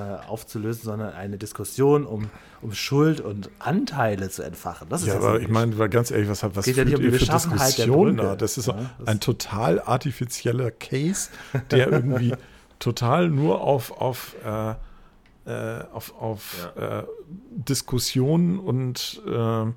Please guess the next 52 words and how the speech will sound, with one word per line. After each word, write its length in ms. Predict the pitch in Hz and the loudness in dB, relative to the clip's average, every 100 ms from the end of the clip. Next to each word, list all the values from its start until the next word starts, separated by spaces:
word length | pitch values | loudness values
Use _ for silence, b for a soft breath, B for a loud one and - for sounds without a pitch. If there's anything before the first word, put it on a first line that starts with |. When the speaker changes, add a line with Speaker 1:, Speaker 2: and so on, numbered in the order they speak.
| - - | -8 -6
Speaker 3:
Mann, 240 | 98 123 | -4 -2
Julian. 260 | 123 120 87 | -2 -2 -2
Speaker 2:
Pseudo-Argumentationen 1300 | - 139 175 175 131 139 120 113 113 - 117 117 | 4 4 6 6 4 4 2 2 0 0 0 0
irgendwie 240 | 110 110 110 | -4 -4 -4
aus 300 | 104 101 - | -2 -4 -4
ist. 260 | - - - | -6 -8 -6
Also 400 | 110 110 110 113 185 - - _ _ _ _ _ _ _ _ _ _ _ _ _ | -6 -2 -4 -6 -10 -20 -20 _ _ _ _ _ _ _ _ _ _ _ _ _
Speaker 3:
Ich 100 | 117 | -4
Speaker 1:
Ja. 80 | 117 | 0
Speaker 3:
bringe 100 | 156 | 0
hier 240 | 147 135 | 0 2
Speaker 1:
Also 180 | 135 135 | 2 2
Speaker 3:
lebensechte 200 | 139 - | 0 2
Speaker 2:
im 60 | 139 | 4
Prinzip, 340 | - 156 202 254 | 8 8 6 4
Speaker 3:
Beispiele, 120 | 226 | 4
Speaker 2:
im 80 | 156 | 4
Prinzip 260 | 170 202 | 4 4
Speaker 3:
wie 40 | 220 | 2
eine 80 | |
Gabel, 340 | 202 120 170 160 | 6 8 8 6
Speaker 2:
unter-, 40 | |
Speaker 3:
die 60 | 113 | 0
runterfällt. 600 | 107 107 107 98 - 95 | -2 -4 -4 -6 -6 -2
Speaker 2:
ich 60 | 131 | 0
Speaker 3:
Und 40 | |
du 40 | 165 | 2
Speaker 2:
weiß 100 | 190 | 2
nicht, 60 | 180 | 2
Speaker 3:
kommst 80 | 143 | 0
Speaker 2:
die, 100 | 151 | -2
Speaker 3:
hier 120 | 135 139 | 0 0
Speaker 2:
die, 40 | |
Speaker 3:
mit 120 | 135 | 0
so 80 | 127 | -2
Speaker 2:
die 60 | 123 | -4
Speaker 3:
einem 80 | 123 | 0
Speaker 2:
Frage, 500 | 131 147 185 190 196 | 2 2 4 2 0
die 200 | 139 135 | -4 -6
Frage, 400 | - 139 165 185 | -2 2 4 4
die 120 | 165 | 2
du 100 | 156 | 0
vorhin 280 | 143 151 135 | 0 2 4
hattest, 360 | 135 170 156 143 | 2 2 -4 -2
war 180 | 131 | 0
doch, 260 | 131 139 - - 208 | 2 0 -2 -18 -10
Julian, 500 | 143 139 135 135 147 - B B B | -2 2 2 2 0 -4 B B B
Speaker 1:
Hm. 280 | 113 113 123 101 | -8 -4 0 4
Speaker 2:
wer 200 | 127 127 | 4 4
hat 160 | 127 | 2
Schuld, 480 | - - 139 101 - | 0 4 6 4 0
oder? 260 | - 131 | -2 0